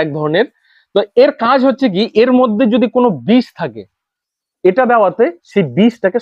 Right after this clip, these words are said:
শোষণ করে নেবে, নিয়ে সেটাকে পায়খানার মাধ্যমে বাইরে বের করে দেবে। সেটা কিন্তু আহ, তার যে অ্যাবোমেজম থাকে সেখানে যাবে না। অ্যাবোমেজম থেকেই তো নিউট্রিশন গুলো আলাদা আলাদা হয়, সেখানে যাবে না। এটা ডাইরেক্টলি রুমেন থেকে, মানে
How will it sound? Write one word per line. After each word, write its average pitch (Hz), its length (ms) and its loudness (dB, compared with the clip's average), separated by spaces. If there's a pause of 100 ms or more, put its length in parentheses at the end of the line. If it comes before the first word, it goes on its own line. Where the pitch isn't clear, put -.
শোষণ 185 260 -4 (100)
করে 127 220 2
নেবে, 95 140 -12 (120)
নিয়ে 208 200 2 (520)
সেটাকে 220 360 0 (880)
পায়খানার 196 460 0
মাধ্যমে 185 240 2 (100)
বাইরে 175 280 2
বের 156 180 2
করে 127 180 0
দেবে। 117 120 -4 (100)
সেটা 180 260 0
কিন্তু 185 240 0 (540)
আহ, 131 360 4 (100)
তার 170 180 2 (100)
যে 202 100 2 (880)
অ্যাবোমেজম 240 520 2
থাকে 190 260 0 (320)
সেখানে 196 280 0 (100)
যাবে 123 260 0
না। 90 60 -16 (160)
অ্যাবোমেজম 247 560 2
থেকেই 247 220 0
তো 269 100 2
নিউট্রিশন 226 380 -2
গুলো 247 140 2
আলাদা 220 260 2
আলাদা 233 300 2
হয়, 262 180 2 (540)
সেখানে 214 300 0
যাবে 202 140 2
না। 214 80 -2
এটা 202 140 0 (100)
ডাইরেক্টলি 170 420 0 (260)
রুমেন 190 280 2 (100)
থেকে, 190 180 2 (680)
মানে 156 220 0